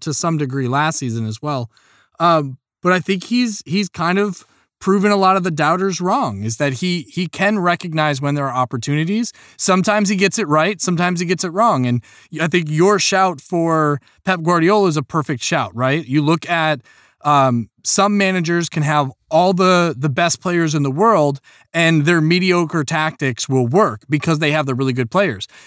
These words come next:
Some other coaches, look at Jose Mourinho, Jose Mourinho. Look at when he had Man United. First season was fine. Second season, you know, the fucking wheels come off.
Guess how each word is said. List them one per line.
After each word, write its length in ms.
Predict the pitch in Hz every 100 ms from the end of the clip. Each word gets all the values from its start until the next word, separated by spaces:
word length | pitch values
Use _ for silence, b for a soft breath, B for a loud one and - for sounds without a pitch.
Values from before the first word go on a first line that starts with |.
| B _
Some 340 | - - 151
other 280 | 170 233 220
coaches, 520 | - 156 143 170 190
look 180 | 170 165
at 200 | 196 180
Jose 300 | - 180 175
Mourinho, 680 | 180 170 170 233 139 92 110 _ -
Jose 280 | 156 160
Mourinho. 500 | 170 165 180 214 104
Look 180 | 117 147
at 140 | 202 139
when 220 | 160 160
he 260 | 131 180 165
had 180 | 170 143
Man 240 | 156 151
United. 540 | 139 170 208 123 110 b b b
First 280 | _ 196 190
season 280 | 220 196 180
was 120 | 160 127
fine. 480 | 180 208 170 151
Second 340 | 147 170 165 170
season, 540 | - 175 185 196 190 254 _ _ _ _ -
you 120 | 185
know, 140 | 147
the 160 | 143 151
fucking 380 | - 165 180 160
wheels 240 | 240 247
come 180 | - 113
off. 320 | 92 - _